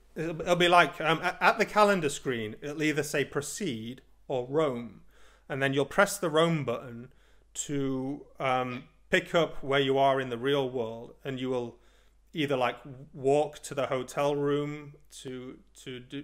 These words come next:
to sleep, or walk to the restaurant to eat. You will walk to the gym to work out. You'll walk to the medical bay to get medical treatment, and you'll even be trusted to walk to the curtain to enter the match at the right moment.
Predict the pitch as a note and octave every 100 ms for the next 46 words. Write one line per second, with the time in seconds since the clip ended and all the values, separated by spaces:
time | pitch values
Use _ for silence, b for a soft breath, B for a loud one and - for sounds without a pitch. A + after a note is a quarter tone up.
0 | - - A2+ - C3+ C3 B2+ B2+ A#2 C3
1 | D3+ - C3 C#3+ D3 C3+ C#3+ - - C#3
2 | C#3 - C#3+ C3 B2 C3+ D3 - B2+ A#2+
3 | B2+ C#3 C#3 C3 - _ - B2+ A#2+ C3
4 | C#3+ D3+ B2+ B2+ C#3 - - - C3 C3
5 | B2 C3 D3+ D3 C3+ B2+ C3 C3 b b
6 | b b - C#3 A#2+ C3 C#3+ C#3 C#3+ C#3
7 | - C3 C3+ B2+ - b b b b -
8 | C#3 C3+ C3+ D3+ F#3 E3 C#3 - D#3+ -
9 | C#3 C#3+ C3 C3+ D3+ D3+ - - C3 B2+
10 | - D#3+ D#3+ D#3+ C3 A#2+ B2 - C3 D#3
11 | C#3+ C#3+ C#3 B2 A#2+ B2+ C3 - - -
12 | - C#3+ D3 C3 B2+ D3 C3+ C3 B2+ B2+